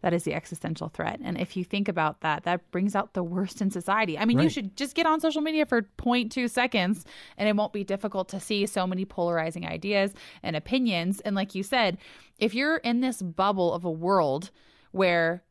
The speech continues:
Speaker 1: your friends think the same as you, and then your whole online world thinks the same as you, and you have one person that disagrees, well, they must be the, you know, the minority.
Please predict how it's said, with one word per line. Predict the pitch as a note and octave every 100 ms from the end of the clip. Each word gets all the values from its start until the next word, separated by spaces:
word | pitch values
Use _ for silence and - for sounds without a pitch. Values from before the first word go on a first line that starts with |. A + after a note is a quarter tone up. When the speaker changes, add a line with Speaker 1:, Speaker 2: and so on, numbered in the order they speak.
| _ _ -
Speaker 1:
your | - - F#3+
friends | - A3 A3
think | A3 G3+
the | G3
same | G#3 F#3
as | F#3 F3+
you, | F3
and | E3+
then | E3+
your | D#3
whole | D3+ - - F#3 F#3+
online | - F3 F3 E3+ E3+ D#3+
world | D#3 D3
thinks | D#3+ E3
the | E3+
same | D#3+ D#3
as | D#3
you, | D3
and | D#3
you | D#3+
have | D#3+ D#3+
one | D#3+ E3+ F#3+
person | G3+ G3+ G3
that | F#3
disagrees, | F3 F#3 F3 G3 G#3+ E3
well, | E3+ D#3+ -
they | E3
must | D#3+ F#3 -
be | -
the, | D3+ D3+ F3 - _ _ _ -
you | F3+ D#3+
know, | C#3
the |
minority. | D#3 D3+ D3 F#3 D#3 -